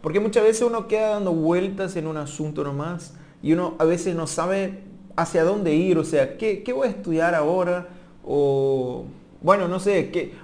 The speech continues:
cuál es el paso, el siguiente paso? Entonces, si uno tiene un buen método de estudios, uno tiene un, un, un, como si fuera un mapa,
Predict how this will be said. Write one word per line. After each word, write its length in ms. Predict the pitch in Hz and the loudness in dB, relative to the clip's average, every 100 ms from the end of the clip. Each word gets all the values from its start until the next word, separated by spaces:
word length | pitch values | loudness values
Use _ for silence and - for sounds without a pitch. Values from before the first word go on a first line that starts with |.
| - | -4
cuál 160 | 226 | 6
es 140 | 254 247 | 8 8
el 140 | 226 | 4
paso, 560 | 196 202 214 - 226 202 | 6 6 6 4 4 4
el 180 | 180 180 | 2 0
siguiente 440 | 196 208 214 202 | 0 0 0 -4
paso? 360 | - 151 139 151 | 2 2 2 -6
Entonces, 300 | 196 208 214 | -6 -4 -2
si 60 | |
uno 160 | 247 233 | -2 -2
tiene 200 | 247 254 | -2 -2
un 260 | 220 175 | -2 -2
buen 320 | 160 226 262 220 | 0 0 0 0
método 540 | 240 262 214 185 170 | 0 0 0 0 0
de 100 | 156 | -4
estudios, 520 | 139 156 160 185 185 - - - | -4 -2 0 0 -4 -12 -20 -6
uno 240 | - 190 202 | 0 2 0
tiene 260 | 202 220 | 0 0
un, 200 | 240 233 - | 0 -2 -2
un, 360 | 185 185 180 151 - - - - | -2 0 -2 -8 -16 -18 -20 -4
un, 360 | 160 165 156 151 | 0 0 0 -2
como 180 | 170 165 | -4 -2
si 100 | 165 | -2
fuera 200 | 185 208 | 0 0
un 200 | 165 156 | 0 2
mapa, 500 | 165 160 - 123 | 0 0 -2 -4